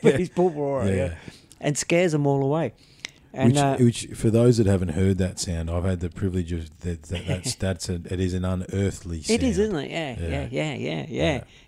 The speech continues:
Speaker 1: Yeah, I certainly heard a lot of it.
Speaker 2: Mm.
Speaker 1: And, um, so, uh, and, but he, so he tells them, he says, "Look, I'm not here to fight you." You know? He said, "I'm here to teach, you know, t-, to make you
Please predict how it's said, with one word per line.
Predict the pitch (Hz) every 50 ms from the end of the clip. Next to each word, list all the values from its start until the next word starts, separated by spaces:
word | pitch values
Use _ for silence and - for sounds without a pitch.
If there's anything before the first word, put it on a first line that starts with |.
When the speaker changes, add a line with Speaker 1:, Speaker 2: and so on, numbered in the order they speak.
| _ -
Speaker 1:
Yeah, | 143 156 147 139
I | 151
certainly | - - 170 156 - 185 160 135
heard | 139 156 143
a | 127
lot | 131 139 139 147
of | 156 147
it. | 113 - - -
Speaker 2:
Mm. | 95 92 90 85 82 - - - _ _ -
Speaker 1:
And, | 139 135 139 143 143
um, | 139 139 139 143 143 143 143 - - - - - 185 170 143
so, | - 165 156 151 151 143 143 151
uh, | 147 147 147 139 143 135 - - - _
and, | - 165 156 165 156 147
but | 160 151 147
he, | 143 156 170 - -
so | - - 160 156
he | 151 156 151
tells | - 175 185 214 208 175 143
them, | 127 120
he | 123 120
says, | - 143 139 147
"Look, | 170 160 - 147
I'm | 139 143
not | 156 175 - 156
here | 160 160 156
to | 127
fight | - - - 147 160 156 - -
you." | 113 101
You | 98 98 110
know? | 135 - _ _ - _ _ _ _
He | - 135
said, | - 143 135 139
"I'm | 139 135 135 131
here | 131 147 151 151 151 151 - _ _ _ _ _ _ _ _ -
to | - 147
teach, | - - - - 156 147 120 - _ - - - - - _ _ _ _ _ _ _ _ _ -
you | -
know, | 117 120 131 - - 165
t-, | - - -
to | - - 135
make | 131 139 143 139 139 - - -
you | 131 143 165 175 160 131 131 139